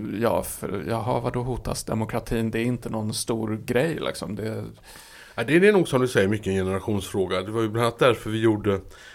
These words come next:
Speaker 2: vårt specialavsnitt om Stasi, för
Speaker 1: Mm.
Speaker 2: att påminna om hur det var alldeles nyss i Sveriges omedelbara närhet. Det kan gå väldigt, väldigt fort när, när regimer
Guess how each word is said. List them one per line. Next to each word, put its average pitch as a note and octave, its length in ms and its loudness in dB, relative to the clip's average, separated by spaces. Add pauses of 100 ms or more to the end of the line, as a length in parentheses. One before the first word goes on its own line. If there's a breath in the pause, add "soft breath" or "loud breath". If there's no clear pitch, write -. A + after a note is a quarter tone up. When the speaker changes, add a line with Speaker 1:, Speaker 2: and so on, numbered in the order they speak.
(120)
Speaker 2:
vårt A2 140 -2
specialavsnitt G2+ 760 2
om F#2 100 0
Stasi, C#3 560 4
för A2+ 120 2
Speaker 1:
Mm. G#2+ 160 4
Speaker 2:
att - 60 -2
påminna A#2+ 420 6
om A2+ 280 4 (960 loud breath)
hur - 140 0
det A2 80 6
var G2+ 240 8
alldeles G2 540 0
nyss C#3+ 440 -2
i G#2 340 0
Sveriges G2 540 0
omedelbara F#2+ 560 4
närhet. G#2+ 680 2 (340 loud breath)
Det - 60 -8
kan G#2+ 180 0
gå A2 80 2
väldigt, A2 440 2
väldigt G2 280 0
fort - 360 -2
när, G2+ 380 4 (640 loud breath)
när F#2+ 640 4 (680 loud breath)
regimer F2+ 960 2